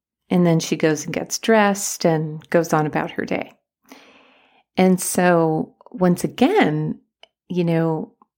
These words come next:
my vision for my mom is I want her to wake up and be lifted out of the bed by Tweety Bird essential oils and, you know,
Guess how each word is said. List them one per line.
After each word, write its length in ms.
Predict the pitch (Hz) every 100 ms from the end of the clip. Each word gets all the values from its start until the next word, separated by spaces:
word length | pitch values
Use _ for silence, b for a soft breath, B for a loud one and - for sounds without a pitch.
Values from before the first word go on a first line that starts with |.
| _
my 340 | - 165 175 254
vision 540 | 185 160 151 160 151
for 200 | 151 160
my 140 | 160 160
mom 440 | 151 156 156 156 -
is 180 | 160 -
I 160 | 160 185
want 300 | 196 165 -
her 200 | - 170
to 80 | 160
wake 360 | 160 156 156
up 240 | 160 156 -
and 240 | - 151 - b b b b b b b _ -
be 400 | 170 160 - - _ _ _ _ -
lifted 840 | 190 170 208 - - 170 160 175 -
out 220 | 165 180
of 140 | 170 -
the 60 |
bed 440 | 135 160 165 156 -
by 400 | 160 156 160 160 b b b b b _ _
Tweety 420 | - - 202 196 170
Bird 360 | 175 160 156
essential 720 | 151 - 175 175 - 165 -
oils 640 | 165 170 180 156 151 151 -
and, 380 | 165 160 156 - _
you 140 | - 175
know, 280 | - -